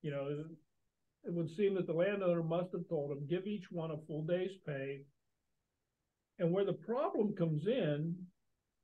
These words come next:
is when he pays the last, first.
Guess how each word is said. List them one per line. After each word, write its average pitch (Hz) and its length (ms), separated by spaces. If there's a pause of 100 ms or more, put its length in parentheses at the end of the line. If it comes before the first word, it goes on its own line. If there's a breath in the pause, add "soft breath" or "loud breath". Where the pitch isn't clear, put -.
is 175 480 (560)
when 165 220
he 175 120
pays 180 340 (100)
the 170 60
last, 170 540 (520)
first. - 280